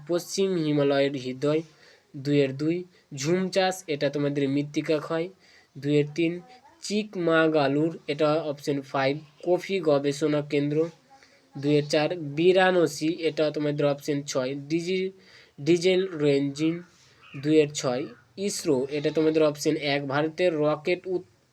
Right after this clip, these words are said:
উদ্দীপন সংস্থা। আবার পরবর্তী প্রশ্ন দুয়ের চার, অর্থাৎ দুই এক কথার উত্তর দাও। দুয়ের চারের এক, সাহারায় বালুকাময় মরুভূমি কী নামে পরিচিত?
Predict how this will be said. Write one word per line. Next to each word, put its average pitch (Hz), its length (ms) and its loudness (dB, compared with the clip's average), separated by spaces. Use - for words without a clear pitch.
উদ্দীপন 180 1000 -4
সংস্থা। 147 580 0
আবার 123 200 -4
পরবর্তী 143 520 -2
প্রশ্ন 156 340 0
দুয়ের 143 400 0
চার, 143 220 -2
অর্থাৎ 147 380 -4
দুই 147 160 -2
এক 143 160 0
কথার 147 260 -2
উত্তর 143 320 -2
দাও। 147 180 0
দুয়ের 165 420 0
চারের 131 300 0
এক, 143 160 -4
সাহারায় 165 800 2
বালুকাময় 139 920 0
মরুভূমি 165 800 0
কী 185 220 -2
নামে 175 360 2
পরিচিত? 151 400 -2